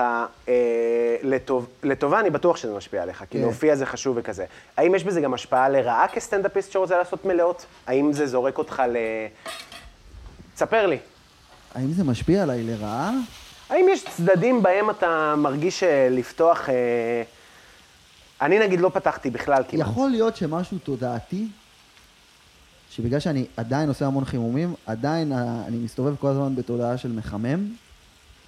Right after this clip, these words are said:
Speaker 1: שמה אומרת התודעה הזאת, למי שלא יודע מה זה אומר?
Speaker 2: אולי אנדרדוג יותר, תודעה של אנדרדוג, אה, אתה יודע, אני הפחות טוב הערב, אני הראשון, אני לא זה שבאתם בשבילו, ואז פתאום יש לי הופעה מלאה, ואני צריך לעשות סוויץ' במוח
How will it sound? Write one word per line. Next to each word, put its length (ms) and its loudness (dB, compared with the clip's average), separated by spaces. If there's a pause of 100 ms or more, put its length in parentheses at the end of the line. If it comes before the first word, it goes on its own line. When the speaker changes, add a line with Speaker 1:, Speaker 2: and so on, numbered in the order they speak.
(160)
Speaker 1:
שמה 220 2
אומרת 340 4
התודעה 340 0
הזאת, 240 -4
למי 120 -4
שלא 220 -2
יודע 180 -2
מה 120 -6
זה 100 -8
אומר? 200 -8 (160)
Speaker 2:
אולי 300 -2
אנדרדוג 520 4
יותר, 600 2 (220)
תודעה 260 0
של 160 0
אנדרדוג, 680 2 (400)
אה, 60 -6 (1200)
אתה 80 -10
יודע, 300 -2
אני 160 2
הפחות 380 0
טוב 240 2
הערב, 380 2
אני 180 2
הראשון, 680 2 (540)
אני 180 2
לא 100 6
זה 100 2
שבאתם 380 0
בשבילו, 320 2
ואז 160 2
פתאום 200 0
יש 80 -4
לי 60 2
הופעה 240 0
מלאה, 420 2 (640)
ואני 120 -2
צריך 120 -2
לעשות 160 0
סוויץ' 240 0
במוח 460 0